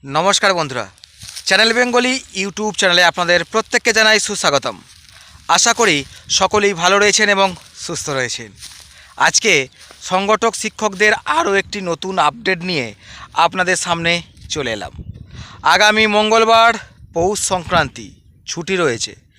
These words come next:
কিন্তু যে খবরটা পাচ্ছি, মঙ্গলবারের পরপরই চিঠি সংক্রান্ত কিছু বিষয় নিয়ে খবর আসতে চলেছে, এমনটাই কিন্তু বিভিন্ন জায়গা থেকে খোঁজ খবর পাচ্ছি। এবং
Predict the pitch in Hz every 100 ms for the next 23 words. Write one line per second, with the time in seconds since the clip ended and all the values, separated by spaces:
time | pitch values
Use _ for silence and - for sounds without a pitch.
0 | - - - - 185 202 180 180 151 147
1 | 170 - 175 156 151 - 170 123 101 -
2 | - - - 139 165 185 196 196 196 208
3 | 196 - 156 156 165 196 190 135 107 -
4 | - _ - 196 220 214 208 196 196 202
5 | 175 190 175 170 143 135 - 175 175 175
6 | 123 - _ _ _ _ _ - 147 160
7 | 180 175 175 _ _ 262 - 190 185 180
8 | 156 120 95 - - - - 147 175 180
9 | 196 185 190 180 185 180 180 - - _
10 | - 151 156 190 180 143 139 147 156 175
11 | 170 - 143 - 143 139 123 117 104 -
12 | 104 - _ - - - - 165 202 151